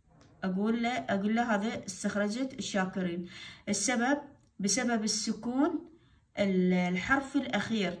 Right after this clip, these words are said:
الذي يلي حرف المد الياء،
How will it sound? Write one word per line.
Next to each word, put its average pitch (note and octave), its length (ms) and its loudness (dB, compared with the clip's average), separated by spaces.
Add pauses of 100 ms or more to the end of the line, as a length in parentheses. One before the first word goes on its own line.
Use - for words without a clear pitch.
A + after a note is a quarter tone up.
(280)
الذي G3 580 2
يلي C#4+ 420 4 (120)
حرف - 640 0 (400)
المد G3 500 4
الياء، G3+ 480 4